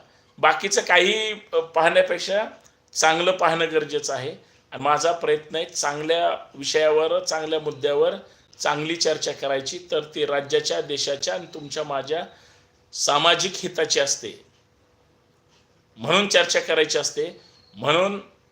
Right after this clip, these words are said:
तुम्ही सगळे, आपण सगळे एकत्र मिळून त्या ठिकाणी बोललं पाहिजे. आणि मला एक तुम्हाला सांगायचं, मला रोज सात वाजता किंवा साडेसात किंवा आठ वाजता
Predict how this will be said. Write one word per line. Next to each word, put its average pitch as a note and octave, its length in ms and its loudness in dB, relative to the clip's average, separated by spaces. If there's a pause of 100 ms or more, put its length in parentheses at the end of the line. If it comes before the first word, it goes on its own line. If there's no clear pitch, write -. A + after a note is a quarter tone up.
(320)
तुम्ही G3 160 4
सगळे, F3 320 6
आपण D3 300 2
सगळे C#3+ 340 -2 (480)
एकत्र D#3 460 -2
मिळून D#3+ 380 -2 (180)
त्या C#3 80 4
ठिकाणी C#3 420 -2
बोललं C#3 320 -2
पाहिजे. C3+ 240 -2
आणि E3 320 -4 (340)
मला C3+ 180 4
एक D#3+ 140 -4
तुम्हाला E3+ 220 0
सांगायचं, D#3 460 0
मला D3+ 260 4
रोज E3+ 380 0 (560)
सात E3 360 2
वाजता E3+ 320 2
किंवा E3 240 -2
साडेसात D#3 420 2 (100)
किंवा D#3 200 2
आठ D3+ 140 -6
वाजता C3+ 420 -4